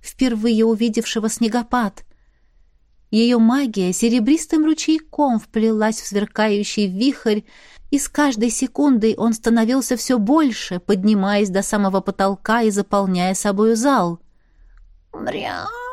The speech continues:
мечтательно мявкнул Кимрик, подцепив коготочком пролетающую мимо снежинку.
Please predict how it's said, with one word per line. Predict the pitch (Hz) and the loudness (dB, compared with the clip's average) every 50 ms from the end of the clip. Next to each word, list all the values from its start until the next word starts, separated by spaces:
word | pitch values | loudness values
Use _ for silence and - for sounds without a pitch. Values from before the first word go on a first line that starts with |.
| 508 523 587 _ _ _ _ _ - - _ | -14 -16 -18 _ _ _ _ _ -20 -10 _
мечтательно | 240 247 240 - - - - 214 214 - 220 202 202 202 208 | -2 -2 -2 -2 -4 -4 -2 -4 -2 -2 -2 -2 -2 0 0
мявкнул | 208 208 196 202 - - - 214 202 202 190 | 2 2 0 0 -2 -4 -4 -2 -2 -2 -4
Кимрик, | - - 262 277 285 277 262 247 233 - - - - - _ _ | -4 -2 0 2 2 2 2 0 -4 -8 -14 -20 -20 -20 _ _
подцепив | - 302 294 302 - - 277 277 277 - 247 240 - - | -2 -2 -2 -2 -4 -2 -2 -2 -2 -2 -4 -4 -4 -2
коготочком | - 226 214 208 214 220 220 - 226 233 233 - - - 226 220 220 | -2 -2 0 0 0 -2 0 0 -2 -2 -2 -4 -6 -2 0 0 2
пролетающую | - 220 202 202 196 190 - - 180 175 175 180 175 - - - 196 190 185 | 2 0 0 0 0 -2 -2 -2 0 0 0 -2 -4 -6 -6 -4 -2 -2 0
мимо | 175 165 160 165 175 | 0 0 -2 -2 -4
снежинку. | - - 185 180 175 170 165 165 160 160 156 - - 156 - - | -4 -2 -2 -2 -2 0 0 -2 -2 -2 -6 -8 -12 -14 -14 -14